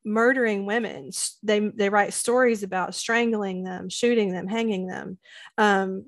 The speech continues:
they film videos. They, you know, make artwork. You know, there's a fine line between fantasy and reality.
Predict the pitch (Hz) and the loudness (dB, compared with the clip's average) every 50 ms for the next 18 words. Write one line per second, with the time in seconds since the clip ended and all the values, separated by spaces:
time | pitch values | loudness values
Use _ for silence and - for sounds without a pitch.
0 | 285 233 208 208 208 202 202 208 - - 240 220 208 202 196 214 247 254 247 233 | -12 -8 -2 0 2 2 0 0 0 2 4 4 4 4 4 6 6 6 6 4
1 | 202 190 185 180 185 190 196 - 208 196 190 190 190 190 190 190 - _ _ _ | 4 2 2 0 -4 -6 -6 -4 -4 -4 -2 -2 -4 -4 -6 -8 -14 _ _ _
2 | _ _ _ _ _ _ _ _ _ _ _ - 220 214 214 214 208 202 196 196 | _ _ _ _ _ _ _ _ _ _ _ -14 -8 -4 -2 0 0 0 0 0
3 | 202 202 190 - 196 226 - - - 214 208 180 175 175 - _ - _ _ - | 0 0 -2 0 2 2 4 4 2 0 -2 -2 -2 -4 -6 _ -16 _ _ -20
4 | - - - - _ - 240 233 220 208 202 226 226 233 220 208 208 - - 262 | -20 -20 -20 -14 _ 0 4 4 6 6 6 6 6 6 6 2 0 2 2 4
5 | 262 277 285 285 254 240 233 240 262 277 269 254 214 202 - - 220 202 202 185 | 4 6 4 4 2 0 0 0 0 0 0 0 -2 -4 -6 -6 -6 -6 -6 -2
6 | - 196 208 214 220 214 - 208 196 185 175 170 170 180 226 269 202 - - - | -2 0 0 0 0 -2 -2 -4 -4 -2 -2 -2 0 2 2 2 2 0 -4 -8
7 | - - 214 | -10 -12 -16